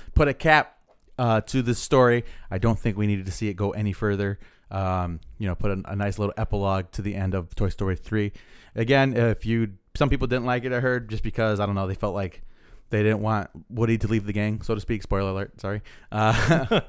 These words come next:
Speaker 1: didn't
Speaker 2: didn't
Speaker 1: wa-
Speaker 2: see it now.
Speaker 1: Yeah, uh, they didn't want Woody to leave the gang, but I think it was about time that he did something for himself,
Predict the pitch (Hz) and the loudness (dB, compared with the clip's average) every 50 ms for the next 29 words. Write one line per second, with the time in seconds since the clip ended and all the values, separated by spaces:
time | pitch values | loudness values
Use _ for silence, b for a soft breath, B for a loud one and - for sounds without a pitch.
0 | - - 127 127 156 156 147 135 127 - 143 123 113 107 110 113 107 107 101 - | 0 0 4 6 6 8 6 6 4 2 2 2 2 2 0 0 0 -2 -4 -4
1 | - 135 139 131 123 110 - B B B B B B 110 110 110 107 104 113 123 | 0 4 4 6 6 4 2 B B B B B B -2 -2 0 0 0 0 0
2 | 127 127 123 117 117 120 123 117 - - 120 120 120 120 - - 120 123 117 107 | 2 0 2 2 4 4 4 4 2 -2 -2 0 0 0 -2 -2 -4 -4 -4 -2
3 | 117 110 127 127 120 117 104 113 123 123 117 - - _ _ _ _ _ _ _ | -2 -2 0 0 0 0 2 4 4 4 4 2 -4 _ _ _ _ _ _ _
4 | _ _ _ - - - 117 127 135 120 123 120 117 113 110 98 92 78 - - | _ _ _ -14 -10 -4 -2 0 0 2 2 2 2 2 2 2 -2 -6 -12 -8
5 | 113 113 123 117 - - 113 110 107 101 104 110 101 107 104 - 113 101 104 95 | -2 0 0 0 2 0 0 0 2 0 0 0 0 -2 -2 -2 -2 -4 -4 -6
6 | - 95 87 82 - - - - - | -8 -8 -8 -8 -8 -10 -12 -14 -16